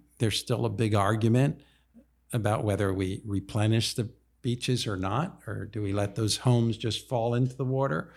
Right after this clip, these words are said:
Um, uh, and that argument, I think, will go on until we can't build there anymore, um, forever. Um, but most of the communities have better plans.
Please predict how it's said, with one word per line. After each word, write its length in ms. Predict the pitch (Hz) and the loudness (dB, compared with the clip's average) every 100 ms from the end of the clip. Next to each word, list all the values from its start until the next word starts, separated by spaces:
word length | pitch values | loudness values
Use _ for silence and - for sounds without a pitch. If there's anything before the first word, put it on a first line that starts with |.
| - - - | -20 -20 -2
Um, 560 | 123 120 123 120 127 127 - _ | 2 4 4 4 4 0 -10 _
uh, 360 | - 117 113 113 - | -2 2 2 0 2
and 180 | 120 110 | 4 4
that 140 | 107 | 4
argument, 400 | 104 98 110 104 | 4 4 4 4
I 40 | |
think, 200 | 107 113 | 4 2
will 80 | 110 | 0
go 240 | 110 104 95 | 2 4 6
on 500 | 95 101 117 139 131 - _ | 4 4 4 2 0 -12 _
until 520 | - 104 104 110 98 | -2 -2 0 0 0
we 180 | 98 98 - | 0 -2 -6
can't 300 | - 127 123 | 0 0 0
build 300 | 110 107 101 | -2 0 0
there 180 | 98 95 | 2 2
anymore, 460 | 95 95 92 113 165 - - - - | 4 2 2 0 -2 -10 -20 -18 -2
um, 560 | 113 107 101 101 107 - | 2 4 4 4 2 0
forever. 560 | - 104 92 117 151 - - _ - | 0 2 2 0 -2 -6 -20 _ -2
Um, 480 | 117 113 110 107 - _ _ _ _ - - | 2 4 4 2 -2 _ _ _ _ -20 0
but 480 | 135 127 - - _ - | 2 2 -2 -18 _ 2
most 260 | 143 147 | 4 4
of 60 | 131 | 0
the 60 | 123 | 0
communities 580 | 123 110 110 110 104 | 2 2 2 2 0
have 480 | - - 113 113 110 | -4 -4 0 2 2
better 240 | 107 110 117 | 2 2 0
plans. 640 | - 123 120 123 147 151 | -2 0 2 2 0 -2